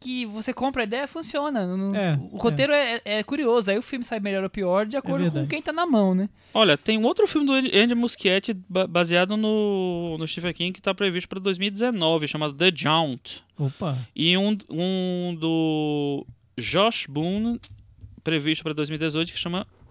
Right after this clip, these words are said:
Speaker 3: é, The Stand, que é com Matthew McConaughey.
Speaker 2: Hum, The Stand é considerado o melhor livro do Stephen King. É enorme, é maior do que o It. É uma
Speaker 1: Olha,
Speaker 2: bíblia.
Speaker 1: se preparem,
Speaker 2: Vem
Speaker 1: hein,
Speaker 2: aí.
Speaker 1: Thiago?
Speaker 2: Vem aí.
Speaker 1: Recomendações?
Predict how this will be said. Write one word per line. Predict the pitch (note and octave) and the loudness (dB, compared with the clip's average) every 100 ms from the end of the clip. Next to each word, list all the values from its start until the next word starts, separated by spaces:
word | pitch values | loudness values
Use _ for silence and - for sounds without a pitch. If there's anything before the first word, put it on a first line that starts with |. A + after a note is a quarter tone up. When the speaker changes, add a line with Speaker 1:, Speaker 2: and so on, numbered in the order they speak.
| _ _ | _ _
Speaker 3:
é, | C3 C3 B2 | -4 -2 0
The | D3 | 0
Stand, | F#3 - D#3 C3 | -2 -4 -2 -2
que | A#2 - | -2 -6
é | |
com | B2+ C3 | -8 -6
Matthew | C3 C#3+ | -6 -6
McConaughey. | C#3 - A#2 A2 A2 C3+ | -8 -6 -8 -8 -6 0
Speaker 2:
Hum, | E3+ A3 | 0 0
The | D#3+ | -4
Stand | E3 - E3+ F3+ | -6 -6 -8 -8
é | G3 | -8
considerado | G#3+ G#3 G3 G3 A3 A3+ | -8 -4 -4 -2 -4 -4
o | F#3 E3+ | -6 -6
melhor | E3+ E3+ F3+ | -2 0 0
livro | B3+ B3+ C4+ | -2 -6 -10
do | B3 | -10
Stephen | - - | -12 -12
King. | G#3 F#3 F3 D3 | -10 -8 -4 -2
É | D#3 | -2
enorme, | F#3+ A3+ E3 E3+ E3+ C#3+ | -4 -2 2 4 4 2
é | |
maior | C#3 D3 D3+ F#3+ | 2 0 0 -2
do | G#3 | -6
que | A#3+ | -6
o | G3 | -6
It. | D3+ C3+ - - - - - | -6 -8 -14 -20 -20 -18 -6
É | |
uma | B2 | 0
Speaker 1:
Olha, | D3+ G#3 A#3 | 2 2 0
Speaker 2:
bíblia. | D#3 D#3+ C3+ C3 B2+ | 0 0 0 -2 -2
Speaker 1:
se | |
preparem, | B2 G#3 G#3 F#3 F#3+ G3+ D#3 | -4 -2 2 2 2 -2 -4
Speaker 2:
Vem | C3 C#3 | 0 0
Speaker 1:
hein, | F#3+ | 2
Speaker 2:
aí. | G3+ E3 E3+ | 2 4 4
Speaker 1:
Thiago? | E3+ C#3 C#3 C3+ - - - - - _ | 4 2 0 -4 -6 -12 -14 -16 -18 _
Speaker 2:
Vem | D3 C#3 E3 | -10 -8 -6
aí. | G3+ C#3 B2+ - | -4 -4 -6 -2
Speaker 1:
Recomendações? | - C4 A#3 A3 G#3 C#4 G4 - - | 2 4 6 6 6 6 4 2 -4